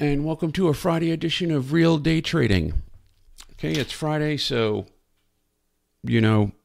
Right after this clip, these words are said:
maybe there'll be more rants than usual. I have no idea. Anything could happen here. It was a good day for the five K account, but let's go back a bit and start with the market. Well,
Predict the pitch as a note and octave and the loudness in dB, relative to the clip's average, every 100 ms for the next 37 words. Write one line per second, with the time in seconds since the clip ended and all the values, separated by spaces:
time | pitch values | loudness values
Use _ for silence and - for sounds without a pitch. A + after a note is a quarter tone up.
0 | _ _ - A2+ G#2+ G#2+ G2+ G2+ G#2 G2+ | _ _ -2 0 2 2 2 2 4 4
1 | G2 G2+ F#2+ F#2+ G2 - F#2+ F#2 G2 G2+ | 6 6 6 4 2 0 0 0 2 0
2 | - A#2 G#2+ G2 F#2+ F#2+ F2+ F2 E2+ D2+ | 2 2 4 2 2 2 4 2 0 -6
3 | D2+ _ - A2 F#2+ G#2+ F#2 F#2+ _ _ | -8 _ -2 -2 0 -4 -4 -6 _ _
4 | _ _ - G#2 E2+ D2+ E2+ - - _ | _ _ -8 -6 -4 -8 -8 -12 -16 _
5 | _ _ _ _ _ _ _ _ _ _ | _ _ _ _ _ _ _ _ _ _
6 | C#3+ A#2 G#2 C3 A#2+ A#2+ B2+ C3 F3 G3 | -4 -2 0 2 2 2 0 2 -2 -4
7 | _ _ - A2 G2+ F#2+ F2+ _ _ _ | _ _ -4 -2 2 0 -2 _ _ _
8 | F#2+ G2 F2+ - F2+ E2+ G#2 F#2+ A#2+ _ | -6 -4 -4 -6 -6 -4 -4 -4 -6 _
9 | _ _ _ _ _ _ _ - - A2+ | _ _ _ _ _ _ _ -14 0 0
10 | - A#2 - B2 G#2 G2+ G2+ F#2+ A2 - | 4 2 4 4 6 4 2 2 0 0
11 | F#2 - B2 G#2+ - G#2 G2+ G2+ G#2 - | -6 -4 2 0 0 -6 -4 -4 -4 -8
12 | - _ _ _ _ _ - - - - | -12 _ _ _ _ _ -16 -14 -16 -20
13 | - - G2+ G#2 D3+ | -20 -10 -8 -6 -10